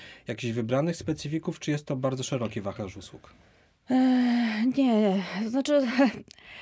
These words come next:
Speaker 2: do tej pory było tak, że te badania w różnych miejscach, w różnych klinikach, w różnych szpitalach się toczyły już, tak? I to zależnie od tego, jaki to był oddział, jaki lek miał być przebadany, czemu był dedykowany. Czyli na przykład na pulmonologii były leki z zakresu pulmonologii, tak? Na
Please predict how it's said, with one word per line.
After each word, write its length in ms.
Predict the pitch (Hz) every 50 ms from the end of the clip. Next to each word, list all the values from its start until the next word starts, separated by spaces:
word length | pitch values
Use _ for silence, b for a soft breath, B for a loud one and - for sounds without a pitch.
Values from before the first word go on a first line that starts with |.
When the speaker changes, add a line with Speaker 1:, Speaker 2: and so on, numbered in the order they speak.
| B B _ _ _ _ -
Speaker 2:
do 140 | 180 269 285
tej 140 | - 330
pory 240 | 285 - 294 294 285
było 200 | 247 254 240 240
tak, 220 | 233 254 262 262 262
że 180 | 262 247 233
te 140 | 226 - 233
badania 500 | 220 233 214 247 247 254 240 240 233 233
w 140 | 214 220 226
różnych 320 | 233 247 240 240 254 233
miejscach, 300 | 226 240 247 240 - 208
w 60 | 208
różnych 260 | 226 226 220 220 220 -
klinikach, 460 | - 220 220 226 226 - 233 208 202
w 40 | 214
różnych 280 | 214 202 214 220 202 -
szpitalach 440 | - 214 208 - 202 185 180 175
się 120 | - - -
toczyły 500 | - 190 190 - - 165 160 170 190 196
już, 360 | 185 180 180 226 - - 120 -
tak? 260 | - 175 170 220 262
I 180 | - 427 440 427
to 100 | - 440
zależnie 380 | - 370 330 349 349 - 320 311
od 80 | -
tego, 300 | - 311 - 311 294 294
jaki 280 | 285 277 277 - 247 240
to 80 | 247
był 160 | 214 196 190 -
oddział, 400 | - 226 220 220 240 233 214 202
jaki 200 | 196 - 208 196
lek 180 | 202 196 -
miał 140 | 208 202 190
być 140 | 190 185 -
przebadany, 680 | - 208 185 196 185 196 190 185 180 185 185 185 190 -
czemu 240 | - 208 202 196 190
był 160 | 175 190 185
dedykowany. 640 | 180 180 165 - 160 - - 156 143 143 - - 202
Czyli 140 | - 349 269
na 80 | 262 262
przykład 220 | - - 254 226
na 100 | 226 220
pulmonologii 680 | 220 208 196 190 190 185 180 180 185 202 208 190 196 190 B B B B B B B B -
były 180 | 190 202 202
leki 440 | 180 190 190 - - 190 190 185 175
z 40 | -
zakresu 380 | 185 180 - 175 170 - 175
pulmonologii, 640 | 160 - 170 165 156 147 - - - - - - -
tak? 180 | - 196 208 208
Na 260 | 196 190 196 208